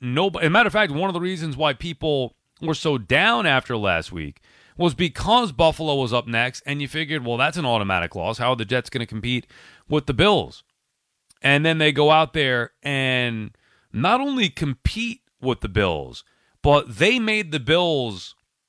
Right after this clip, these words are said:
look bad. I mean, Josh Allen, he threw two picks. It should have been three or four, and he was making throws that if Zach Wilson threw, you would be calling me today saying, "I told you Mike White should be starting. Get Mike White in there."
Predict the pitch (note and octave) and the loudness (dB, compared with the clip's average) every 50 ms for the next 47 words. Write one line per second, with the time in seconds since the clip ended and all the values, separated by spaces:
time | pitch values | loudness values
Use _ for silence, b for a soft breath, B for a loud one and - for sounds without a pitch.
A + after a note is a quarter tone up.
0 | _ _ _ - G2+ G2 C#3+ F#3+ G3+ - - C#3 F#2+ D2 - - _ _ - D3+ | _ _ _ -12 -4 0 0 0 0 2 2 2 2 0 -2 -8 _ _ -2 -2
1 | D#3 F3+ F3 D3+ - - E3+ G3 A3 B3 B3+ - - E3+ G3 A3 A#3 G#3+ F3 C#3+ | 0 0 0 -2 -2 0 2 4 4 4 4 2 0 0 2 2 2 2 2 2
2 | A#2+ G#2+ F#2 F2+ - _ _ _ _ _ _ _ _ _ - D3+ C#3+ - - C#3 | 0 -2 -4 -8 -14 _ _ _ _ _ _ _ _ _ -4 -4 -2 0 0 2
3 | F#3 B3 B3+ - - B3+ B3 A3+ - A#3 A3 A#3 A#3+ - - - - C#3+ - - | 2 2 0 -2 -2 -2 -2 0 0 0 0 0 -2 -8 -10 -8 -6 -4 -2 -2
4 | A#3+ A#3+ G3+ G3+ F3+ D#3 - E3 F#3+ F3+ E3 D3 - - - G#3+ A3+ A3 G3 E3 | -2 0 0 0 0 -2 -2 -2 0 0 0 0 -2 -4 -4 -2 0 0 0 0
5 | C#3 B2+ - - _ - D#3+ D3+ D3 F#3 A#3+ C4+ B3+ F3+ G#3+ G#3 F#3+ - F#3 E3+ | 0 -2 -6 -8 _ -2 0 0 2 0 0 0 0 0 0 0 0 -2 -4 -4
6 | - F3 E3+ D#3+ D#3+ C#3+ C#3 C#3+ C3 G#2+ F#2+ C3 F3 G3+ A3 - - B2 C3 F#3 | -2 0 2 2 2 2 0 0 -2 0 0 2 2 2 2 2 -2 -4 -2 0
7 | A#3+ C4 A#3+ - A3 F#3 E3 - D#3 C#3+ C#3 B2 A#2 A#2 A2 A2+ - b b b | 2 0 0 0 -2 -2 -2 -2 0 0 2 2 2 0 -2 -4 -8 b b b
8 | b b b b b b A2 D#3+ B3 C4 B3 F#3 D3+ F#3+ - - - G3 G3 G3 | b b b b b b 0 2 2 4 2 2 0 -2 -4 -2 0 0 2 2
9 | F#3+ F#3 E3+ E3 - F3+ F3 G3 F#3 - F3+ E3+ F3+ G#3+ B3 A#3 - A3+ A3+ C4 | 2 0 -2 -4 -2 -2 0 0 0 0 -2 0 4 4 4 4 4 2 2 4
10 | D4+ E4 D4+ C#4 C#4+ C4+ C4+ C4 C4 C4 - - B3 B3 A#3+ B3 G3+ - B3 G#3 | 4 4 4 2 2 0 2 4 4 2 2 0 0 2 2 0 0 -4 -6 -4
11 | B3 A#3 - - A#3+ A3+ A3+ A#3 B3 B3 A#3+ G3+ C4+ C#4+ C#4+ C#4 C#4 C#4 D4 C#4+ | -4 -6 -2 0 0 0 0 0 -2 -4 -4 -2 -2 -2 0 0 2 2 2 2
12 | - C4 C4 C4+ C#4 C#4+ C#4 C4 B3 A#3 A3+ F#3 C3+ F#2+ D2+ - | 0 2 2 4 4 4 2 0 0 0 0 0 0 -2 -4 -8